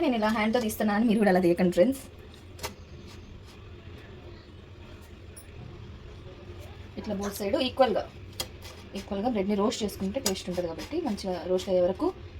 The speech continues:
ఇలా ఉంచండి. చూ-,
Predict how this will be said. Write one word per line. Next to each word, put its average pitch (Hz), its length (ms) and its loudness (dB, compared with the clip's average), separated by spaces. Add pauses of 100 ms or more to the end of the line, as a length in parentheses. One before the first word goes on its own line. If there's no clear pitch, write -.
(140)
ఇలా 190 180 -2
ఉంచండి. 185 360 -4 (2250)
చూ-, - 160 -4